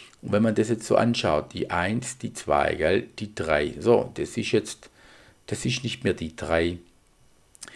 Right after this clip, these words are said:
Für mich ist immer noch der Weg nach oben, aber das hier tue ich mir so verdammt schwer, das hier einzufangen. Irgendwann,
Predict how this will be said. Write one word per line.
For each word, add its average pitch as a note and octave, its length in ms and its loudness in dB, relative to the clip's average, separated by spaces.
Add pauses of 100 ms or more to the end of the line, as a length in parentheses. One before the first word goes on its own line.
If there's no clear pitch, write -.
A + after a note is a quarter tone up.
(360)
Für - 160 4
mich C3+ 160 6
ist C#3+ 80 0
immer D3 160 6
noch B2+ 80 6
der B2 160 6
Weg G2 200 8
nach D2+ 180 2
oben, E2 380 0
aber F#2+ 440 2
das - 260 0
hier G#2+ 320 0 (920)
tue B2+ 160 4
ich G#2+ 60 2
mir G#2 140 2
so G#2 180 -4
verdammt F#2+ 440 -4
schwer, F#2+ 480 2 (720)
das - 180 -4
hier G2+ 160 2
einzufangen. G2 800 -2 (1800)
Irgendwann, B2+ 680 6